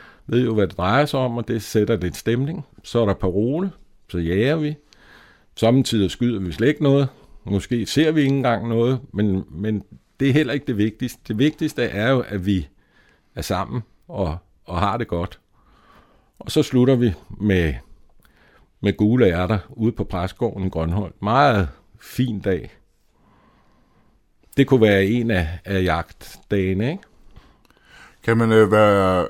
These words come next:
Speaker 2: med på en jagt som observatør?
Speaker 1: Det kunne man sagtens arrangere, så du skal være velkommen.
Speaker 2: Jo, tak. Hej. Holder I, øh, sådan noget, øh, skydetræning?
Speaker 1: Vi, øh, har jo sammen med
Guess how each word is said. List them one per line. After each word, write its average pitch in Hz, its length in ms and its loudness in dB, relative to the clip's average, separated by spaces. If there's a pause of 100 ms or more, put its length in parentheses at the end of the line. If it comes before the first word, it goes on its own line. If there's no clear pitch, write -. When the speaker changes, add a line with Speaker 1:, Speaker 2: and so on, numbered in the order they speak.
(100)
Speaker 2:
med 92 400 0
på 143 100 0
en 120 80 0
jagt 110 200 2
som 113 180 -2
observatør? 101 840 -4 (280)
Speaker 1:
Det 107 100 0
kunne 117 120 0
man 67 120 -6
sagtens 82 400 -6
arrangere, 82 600 -6
så - 120 -14
du 90 140 -12
skal 107 200 -4
være 95 180 2
velkommen. 107 440 -6 (500)
Speaker 2:
Jo, 127 60 -2
tak. 98 220 0 (120)
Hej. 101 100 -4 (1300)
Holder 135 240 8
I, 139 80 10
øh, 107 500 4
sådan 127 160 -4
noget, 110 340 4
øh, 98 60 -4
skydetræning? 113 800 -2 (160)
Speaker 1:
Vi, 147 260 4
øh, 123 200 8
har 120 360 0
jo 131 120 2
sammen 127 520 -6 (180)
med 104 480 0